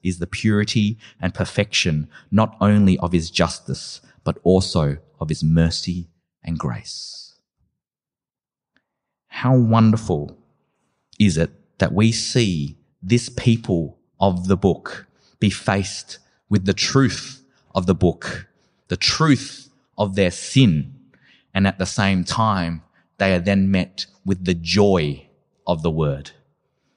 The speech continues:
That while there is indeed weeping, there is also joyous celebration.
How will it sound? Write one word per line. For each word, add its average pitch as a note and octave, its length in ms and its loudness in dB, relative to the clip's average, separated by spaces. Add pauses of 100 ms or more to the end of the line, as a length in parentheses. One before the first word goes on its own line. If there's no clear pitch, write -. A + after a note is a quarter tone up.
(480)
That F#2+ 140 -6
while C3+ 400 2
there C#3 220 4
is B2+ 140 2
indeed B2 520 -2
weeping, A#2+ 480 2 (1040)
there G#2 160 0
is G#2 140 0
also G#2 560 0
joyous G2+ 760 0
celebration. E2+ 800 -4